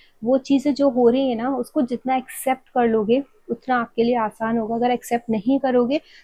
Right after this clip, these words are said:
तो वो आपको problem create करेगा। अगर accept कर लेते हो, केतु आपसे यही चाहते हैं कि भाई जिस जड़ से तुम आए हो, बोलते हैं ना बड़े बुजुर्ग, कभी भी अपनी जड़ों को भूलना नहीं चाहिए।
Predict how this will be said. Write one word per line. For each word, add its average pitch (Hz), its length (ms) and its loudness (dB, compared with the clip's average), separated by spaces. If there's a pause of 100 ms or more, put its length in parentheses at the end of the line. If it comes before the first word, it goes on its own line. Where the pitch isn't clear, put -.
(100)
तो 254 100 0
वो 262 140 2
आपको 254 280 -4
problem 233 460 0
create 220 280 -2
करेगा। 202 280 -6
अगर 262 140 0
accept 285 480 -4
कर 233 220 0
लेते 262 280 2
हो, 254 360 2 (800)
केतु 240 240 2
आपसे 254 300 -2
यही 247 220 2
चाहते 233 340 -4
हैं 294 120 2 (340)
कि 269 60 0
भाई 240 300 2
जिस 311 380 0
जड़ 233 200 6
से 277 180 2
तुम 269 280 2
आए 196 140 2
हो, 196 160 -2 (220)
बोलते 226 280 6
हैं 359 80 -2
ना 381 60 -2
बड़े 240 220 2
बुजुर्ग, 220 340 -2 (100)
कभी 233 200 0
भी 254 80 0
अपनी 254 260 -2
जड़ों 214 260 -2
को 240 120 -6
भूलना 214 340 -2
नहीं 220 140 -4
चाहिए। 226 280 -2